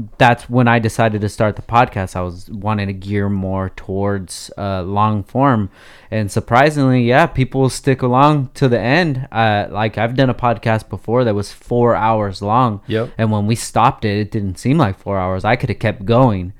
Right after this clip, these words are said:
Speaker 2: Yeah.
Speaker 1: You know, I've done multiple podcasts in a day, and it's just, how I feel is just like training, you know?
Speaker 2: Mm-hmm.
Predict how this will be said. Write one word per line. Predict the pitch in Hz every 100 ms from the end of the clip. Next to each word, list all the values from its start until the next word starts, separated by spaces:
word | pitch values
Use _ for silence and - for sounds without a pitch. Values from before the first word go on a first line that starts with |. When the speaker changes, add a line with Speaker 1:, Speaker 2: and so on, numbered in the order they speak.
| -
Speaker 2:
Yeah. | 104 98
Speaker 1:
You | 101
know, | 107
I've | 104
done | 113 107
multiple | 107 107 - -
podcasts | - 107 107 - 101 95
in | 98
a | 92
day, | 90 110 107
and | 90
it's | 87
just, | - 95 -
how | 113 120
I | 123
feel | 127 - 131 117
is | 107 -
just | - 104 -
like | 90
training, | - - 110 110 95 85 82 113
you | -
know? | 101 131 180
Speaker 2:
Mm-hmm. | 175